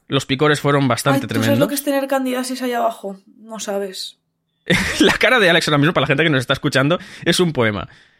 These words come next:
Speaker 1: Pero según me han contado, eh, digamos que, eh, mm, digamos que s-, mm, los órganos sexuales fu-, mm, tiraron al comunismo. ¿Sabes lo que quiero decir, no? Eh, rojo.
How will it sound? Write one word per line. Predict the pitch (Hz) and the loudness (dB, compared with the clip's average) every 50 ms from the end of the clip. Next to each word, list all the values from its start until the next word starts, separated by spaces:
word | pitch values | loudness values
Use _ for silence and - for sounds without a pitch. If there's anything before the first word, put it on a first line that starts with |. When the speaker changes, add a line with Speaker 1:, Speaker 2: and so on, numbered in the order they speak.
| _ _ _ | _ _ _
Speaker 1:
Pero | 170 180 185 202 | 0 2 2 2
según | - - 156 175 185 | 2 2 2 4 4
me | 190 | 2
han | 196 175 | 2 2
contado, | 170 156 147 127 156 156 160 175 - - | 2 2 2 4 4 4 4 2 2 2
eh, | 147 139 131 | 2 2 2
digamos | 127 135 139 151 160 170 175 - | 2 2 2 2 2 2 0 0
que, | - 156 156 170 185 180 160 131 - | 0 0 2 2 4 4 2 2 0
eh, | - 127 123 123 120 120 120 117 113 113 110 107 104 101 101 60 - - - _ _ _ _ _ _ _ _ _ _ _ _ _ _ _ _ _ _ | 0 0 2 2 2 2 2 2 2 2 2 0 -2 -2 -4 -6 -8 -12 -18 _ _ _ _ _ _ _ _ _ _ _ _ _ _ _ _ _ _
mm, | 147 156 156 160 160 160 156 151 | -2 2 2 4 4 2 2 0
digamos | 165 185 196 226 233 233 220 196 | 0 2 2 2 2 2 0 0
que | - - 165 | 0 0 0
s-, | 160 156 - - - - - 156 | 0 0 -2 -4 -8 -6 -6 -4
mm, | 156 160 160 160 156 151 147 151 147 143 131 127 | -2 0 2 2 2 0 0 -2 -2 -2 -2 -2
los | 156 160 - | 0 0 2
órganos | 226 226 220 208 185 | 2 2 2 2 2
sexuales | - 170 - 196 196 190 180 - | 0 0 0 2 0 0 0 -2
fu-, | - - - - | -6 -10 -6 -2
mm, | 151 156 156 151 151 151 147 143 143 135 135 131 76 55 - - - | 0 0 2 2 2 2 2 2 0 0 0 -2 -4 -8 -12 -14 -6
tiraron | - 190 190 208 196 | -2 0 0 2 2
al | 190 175 | 2 2
comunismo. | 156 165 151 139 120 107 101 92 95 90 - _ | 2 2 2 2 2 0 -2 -4 -8 -10 -12 _
¿Sabes | - - 160 175 | -6 -2 0 2
lo | 190 180 | 2 2
que | 175 | 2
quiero | 156 151 131 | 2 2 2
decir, | 123 117 - 117 110 120 | 2 0 0 -2 -2 0
no? | 139 165 190 170 - | 0 0 -2 -2 -4
Eh, | - 117 127 123 120 120 120 113 113 110 110 120 - _ _ _ | -4 -2 -2 0 0 0 0 0 0 -2 -4 -6 -10 _ _ _
rojo. | - 165 170 151 143 117 127 | -2 0 0 0 -2 -10 -16